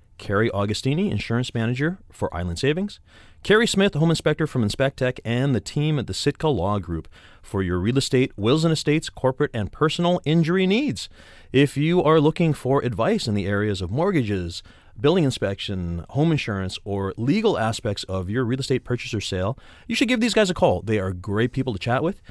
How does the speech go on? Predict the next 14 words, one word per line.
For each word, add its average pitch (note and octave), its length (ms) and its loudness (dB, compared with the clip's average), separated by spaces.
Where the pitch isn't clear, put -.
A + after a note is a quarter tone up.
You A2+ 100 0
can G#2+ 120 0
find B2 280 2
their B2 100 4
contact B2+ 440 0
information C3 640 0
by G2 240 0
visiting D#3+ 420 0
the F2+ 80 0
C A2+ 140 -2
fax G#2 260 -2
ten G#2+ 160 -2
seventy G2 320 -4
website. C#3+ 480 -2